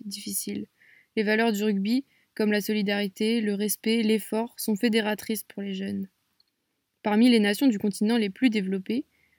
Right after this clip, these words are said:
on compte la Côte d'Ivoire, le Burkina Faso, le Kenya, l'Ouganda, le Nigeria, la Tunisie, le Maroc ou encore Madagascar, où le rugby est le sport national. Dans chaque pays,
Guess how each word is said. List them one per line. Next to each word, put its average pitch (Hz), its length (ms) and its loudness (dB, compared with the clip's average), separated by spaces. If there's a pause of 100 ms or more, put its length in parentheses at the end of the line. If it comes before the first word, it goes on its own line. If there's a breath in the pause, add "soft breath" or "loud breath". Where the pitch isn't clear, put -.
(140)
on 226 100 0
compte 254 220 0
la 202 120 2
Côte 226 180 2
d'Ivoire, 202 640 -4
le 214 140 -2
Burkina 233 460 0
Faso, 208 400 -4
le 214 140 -2
Kenya, 208 460 0
l'Ouganda, 208 600 -2
le 214 80 -2
Nigeria, 202 640 -2 (140)
la 208 120 -8
Tunisie, 208 520 0
le 202 120 0
Maroc 196 420 -2 (100)
ou 226 100 -4
encore 220 260 -2
Madagascar, 214 720 -4 (360 soft breath)
où 233 80 0
le 220 100 4
rugby 214 400 0
est 220 80 -2
le 208 80 -4
sport 214 260 -6
national. 214 540 -6 (640)
Dans 214 100 -2
chaque 240 240 -2
pays, 233 320 2